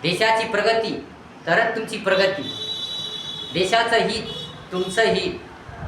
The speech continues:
देश सुरक्षित तुम्ही सुरक्षित.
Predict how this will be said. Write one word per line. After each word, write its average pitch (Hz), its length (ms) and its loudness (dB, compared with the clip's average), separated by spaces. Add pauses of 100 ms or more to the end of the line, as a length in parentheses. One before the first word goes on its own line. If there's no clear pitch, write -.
(1200)
देश 262 340 4
सुरक्षित 262 540 2 (380)
तुम्ही 247 240 6
सुरक्षित. 196 480 0